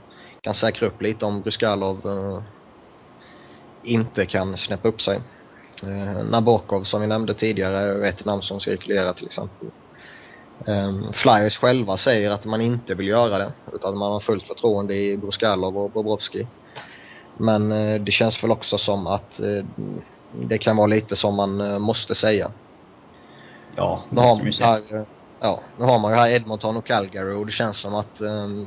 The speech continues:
Speaker 1: innan dread-, deadline då, och det känns som att, eh, skulle det inte alls fungera de här två matcherna, då kanske man gör något desperat i, i samband med deadline.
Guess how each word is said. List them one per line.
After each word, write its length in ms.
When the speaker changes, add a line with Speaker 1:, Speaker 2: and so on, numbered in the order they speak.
Speaker 1:
innan 340
dread-, 320
deadline 380
då, 220
och 100
det 60
känns 240
som 180
att, 260
eh, 260
skulle 440
det 60
inte 140
alls 200
fungera 400
de 120
här 140
två 200
matcherna, 440
då 100
kanske 340
man 280
gör 220
något 260
desperat 640
i, 480
i 40
samband 460
med 320
deadline. 440